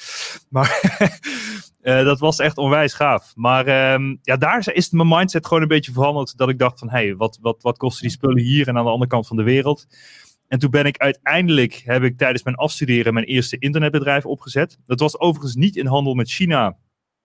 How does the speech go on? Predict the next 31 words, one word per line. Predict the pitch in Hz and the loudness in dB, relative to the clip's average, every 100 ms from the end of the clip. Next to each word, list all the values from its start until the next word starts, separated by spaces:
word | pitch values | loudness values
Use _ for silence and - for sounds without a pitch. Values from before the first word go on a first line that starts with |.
| _ _ | _ _
maar | 107 | -4
in | 117 | -2
de | 107 | 0
wijn. | 117 123 180 - _ - - - - | 0 0 -2 -8 _ -18 -18 -18 -8
Ehm, | 120 120 123 120 120 120 120 - | 0 2 4 4 2 0 -4 -4
en | 113 117 117 | 0 2 0
toen, | 113 131 127 123 | 0 2 2 0
eh, | 117 117 117 | 2 2 2
heb | 123 | 0
ik | 123 | 0
samen | - 147 143 | 0 0 2
met | 135 123 | -2 -2
een, | - 120 | -4 0
eh, | 117 | 0
dispuutsgenoot | 113 - 156 147 131 | 0 -6 -8 -4 -2
van | 135 | 0
mij, | 120 120 - | 2 2 0
eh, | 110 104 | -2 0
wijnlatenbezorgen | 117 135 135 127 123 120 127 123 | 2 2 0 -2 -2 0 0 2
punt | 127 120 | 0 2
N | 117 | 0
L | 113 | 0
opgezet. | 110 113 113 107 110 _ - - - _ | -2 -4 0 0 0 _ -20 -20 -20 _
En | 113 110 113 110 | 0 2 2 2
we | 113 | 2
werkten | 113 127 - | 2 0 -2
samen | - 135 139 | -2 2 2
met | 135 127 | 2 -2
de | - | -4
slijterij. | 123 117 110 117 131 151 - _ _ | -4 -4 0 2 2 0 -6 _ _
Ehm, | 113 113 107 107 107 110 107 107 | -2 2 4 2 2 2 2 -2